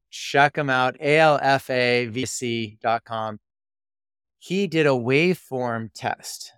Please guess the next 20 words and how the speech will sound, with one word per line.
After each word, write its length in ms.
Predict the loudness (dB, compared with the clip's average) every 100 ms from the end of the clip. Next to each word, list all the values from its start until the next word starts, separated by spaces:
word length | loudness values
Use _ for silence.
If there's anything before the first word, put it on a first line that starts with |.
| _
and 160 | -6 -4
he 140 | -2
has 220 | 0 -2 -4
these 200 | -12 -10
dual 360 | -6 -4 -4
impedance 680 | -4 -8 -8 -8 -6 -6 -8
antennas, 520 | -10 -8 -8 -8 -8
and 120 | -6
they 100 | -4
measure 340 | -2 -2 -2 -4
your 200 | -6 -8
chi 420 | -8 -8 -4 -2
or 140 | -2 -2
any 200 | -4 -8
distortion 600 | -10 -6 -4 -4 -6 -10
in 100 | -10
your 160 | -10
chi, 320 | -12 -14 -14 -18 _ _ _ 0
which 180 | 0
is 140 | 0